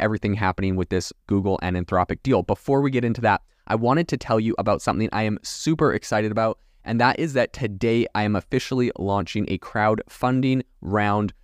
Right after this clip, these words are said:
of funding for my startup A I Box. This is on republic dot com. You can go check it out.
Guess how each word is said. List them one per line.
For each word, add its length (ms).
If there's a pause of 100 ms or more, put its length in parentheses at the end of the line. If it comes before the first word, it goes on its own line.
(160)
of 360
funding 400
for 180
my 120
startup 480
A 100
I 140
Box. 340
This 160
is 140
on 180
republic 400
dot 180
com. 360 (180)
You 100
can 80
go 140
check 300
it 160
out. 300